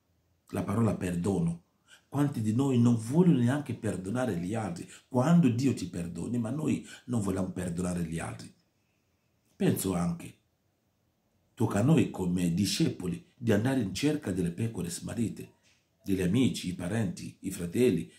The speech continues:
delle persone che conosciamo, che sono smarrite, che hanno abbandonato il Signore per vari motivi. Perché non possiamo anche andare in cerca di loro per farli tornare all'ovile, capire e comprendere la volontà di Dio,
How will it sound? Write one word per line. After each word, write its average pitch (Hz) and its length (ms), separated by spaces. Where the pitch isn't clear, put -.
delle 98 200
persone 120 400
che 104 100
conosciamo, - 640
che 120 120
sono 139 220
smarrite, - 640
che 127 100
hanno 117 180
abbandonato 113 640
il 85 80
Signore 82 480
per 92 180
vari 98 220
motivi. 95 580
Perché 101 640
non 107 140
possiamo 90 380
anche 87 240
andare 87 240
in 85 100
cerca - 320
di 82 120
loro 90 420
per 87 140
farli 87 360
tornare 110 640
all'ovile, 95 720
capire - 380
e 82 80
comprendere 95 640
la 90 80
volontà 87 320
di 95 160
Dio, 139 360